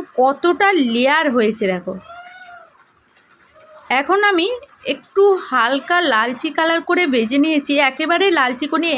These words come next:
একটু হালকা। এখন তেলটা ভালোভাবে ঝরিয়ে নেব। এখন কিন্তু চিনির রসে দিয়ে দিলাম, ওই শিরাটাই দিয়ে দিলাম।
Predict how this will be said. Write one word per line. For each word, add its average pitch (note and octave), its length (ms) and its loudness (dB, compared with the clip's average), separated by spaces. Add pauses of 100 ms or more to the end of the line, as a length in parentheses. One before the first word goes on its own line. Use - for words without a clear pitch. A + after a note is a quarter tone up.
একটু - 340 -2 (160)
হালকা। G3+ 460 -2 (540)
এখন D4+ 200 0 (120)
তেলটা D#4 320 0 (240)
ভালোভাবে E4+ 680 2
ঝরিয়ে E4 360 2
নেব। F#4 220 2 (280)
এখন A#3 240 0 (100)
কিন্তু D#4 200 0 (100)
চিনির D#4 340 0
রসে F4 280 0 (120)
দিয়ে G#3+ 140 0
দিলাম, F#3 300 -6 (720)
ওই D#4 140 2
শিরাটাই D4 520 0 (160)
দিয়ে C4+ 160 2
দিলাম। D#4 300 0